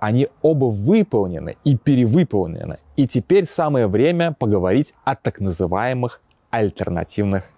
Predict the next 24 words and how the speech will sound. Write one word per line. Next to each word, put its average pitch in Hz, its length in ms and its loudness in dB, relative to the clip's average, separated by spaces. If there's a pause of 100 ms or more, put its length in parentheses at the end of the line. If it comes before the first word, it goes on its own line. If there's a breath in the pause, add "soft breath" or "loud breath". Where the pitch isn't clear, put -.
(180)
кандидатах. 90 580 -6 (520)
Начну, 147 380 0
пожалуй, 165 420 2
с - 60 -6
Харитонова. 113 800 -2
Несмотря 117 580 0
на 101 280 -2 (100)
тусклость - 640 0
и 123 160 2
нелепость 113 600 0
этого 87 160 -12
кандидата, 98 680 -2 (200 soft breath)
история 170 760 2
тут 127 200 -4
как - 180 -6
раз 113 160 -4
самая 110 360 -2
яркая 101 840 -2
и 101 180 2
демонстративная. 101 880 -4 (340)
Перенесёмся 147 1000 0
в 101 100 -2
двухтысячный 113 800 0
год. 92 280 0